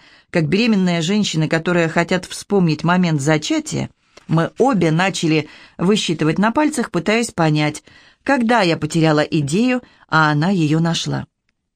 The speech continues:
Э, выходило так, что эти события произошли примерно в одно время. Фактически, м, так мы считаем, идея перешла от меня к ней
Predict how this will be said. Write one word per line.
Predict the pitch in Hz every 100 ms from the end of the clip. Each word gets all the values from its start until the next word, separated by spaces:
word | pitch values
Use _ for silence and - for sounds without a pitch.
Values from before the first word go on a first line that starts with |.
| _
Э, | 170 165
выходило | 160 180 160 160 160
так, | 196 196
что | 180
эти | 160 156
события | 180 170 214 214 156
произошли | 156 160 160 160 202
примерно | 190 160 180 196 185 180 - - -
в | 202
одно | 180 190
время. | 180 185 143 123 - _ _ _ -
Фактически, | 175 165 233 226 160 - 160 156 - - - -
м, | 202 202 202 196 185
так | 208 208
мы | 196
считаем, | - 254 330 214 156 143 - - -
идея | 147 208 247
перешла | 185 165 - 185
от | 170 165
меня | 165 175 202
к | -
ней | 160 160 160 220